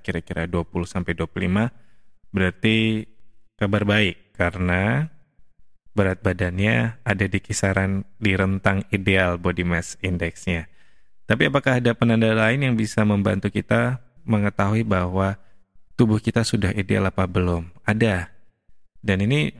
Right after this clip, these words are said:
cara hitungnya sangat sederhana sekali, yaitu kita menghitung cadangan lemak yang tersimpan di dalam perut kita. Itu cadangan lemaknya cukup banyak, dan memang tubuh kita senang sekali menyimpan cadangan lemak di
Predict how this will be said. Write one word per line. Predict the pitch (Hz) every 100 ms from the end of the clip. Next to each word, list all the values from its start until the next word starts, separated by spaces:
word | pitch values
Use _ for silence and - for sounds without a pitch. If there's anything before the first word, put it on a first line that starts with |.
| -
cara | - 104 101
hitungnya | 98 - 101 123 127
sangat | - 95 95 104
sederhana | 95 92 90 92
sekali, | - 98 107 87 - - - - - -
yaitu | 104 107
kita | 127 123 127
menghitung | 123 113 113 - 135 135 131 135 -
cadangan | 123 113 110 110
lemak | 110 113 123 -
yang | 120 113
tersimpan | - - 110 107 107 120
di | 117 107
dalam | 98 101 101 107
perut | 101 107 107 -
kita. | 110 - 90 85 - - - - - _ -
Itu | 104 120
cadangan | 104 95 92 95
lemaknya | 98 - 117 113
cukup | - -
banyak, | 95 90 90
dan | 92
memang | 95 101 123 135 135 - - _
tubuh | 127 117 117
kita | 127 143 131
senang | - 120 117
sekali | - 117 120 123
menyimpan | 120 117 113 113 117
cadangan | 120 110 110 110 110
lemak | 113 131 131 -
di | 123 120